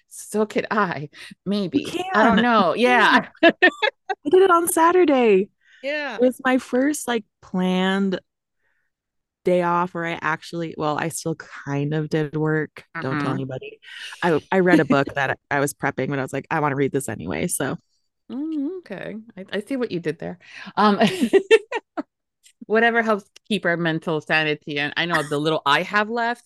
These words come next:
Speaker 1: I need to hold on to it to dear life. So even if it's on the day off, if I'm working on a graphic that will happen to end up on my social media talking about, I don't know, books in one case or another, I'm okay with that. <laughs>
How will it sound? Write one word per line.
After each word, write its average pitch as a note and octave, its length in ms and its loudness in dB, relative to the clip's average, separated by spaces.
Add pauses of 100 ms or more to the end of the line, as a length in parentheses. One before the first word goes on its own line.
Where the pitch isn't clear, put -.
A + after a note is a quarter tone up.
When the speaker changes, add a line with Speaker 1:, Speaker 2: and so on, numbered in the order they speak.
(100)
Speaker 1:
I D3+ 180 -6
need D#3+ 180 -8
to D#3+ 80 -10
hold D#3 180 -6
on D3 140 -2
to E3+ 60 -6
it D3+ 80 -10
to D#3 60 -10
dear D3 200 -2
life. C#3+ 360 -2 (460)
So F#3+ 180 2
even G3+ 220 -2
if G#3 140 -2
it's F#3+ 100 0
on F3+ 140 -2
the D#3 80 0
day E3 280 0
off, D#3 440 0
if E3+ 160 -6
I'm D#3 160 -4
working D#3+ 340 -4
on G3 80 -4
a F#3+ 80 -4
graphic E3 400 -2
that D#3 140 -2
will C#3+ 100 -2
happen D3+ 360 -8
to - 140 -12
end D#3 160 -4
up D3+ 80 -8
on D3+ 120 -6
my C#3+ 80 -2
social C#3+ 360 -6
media D3 540 0 (400)
talking D#3+ 300 -2
about, C#3+ 300 2
I D#3 100 2
don't E3 100 2
know, C#3+ 300 0
books - 640 -4
in E3+ 180 -4
one F3 160 -4
case F#3 220 -2
or - 20 -4
another, F#3 340 0
I'm F3+ 200 -2
okay G3 260 -6
with - 180 -10
that. - 280 -8 (200)
<laughs> D#4 60 -2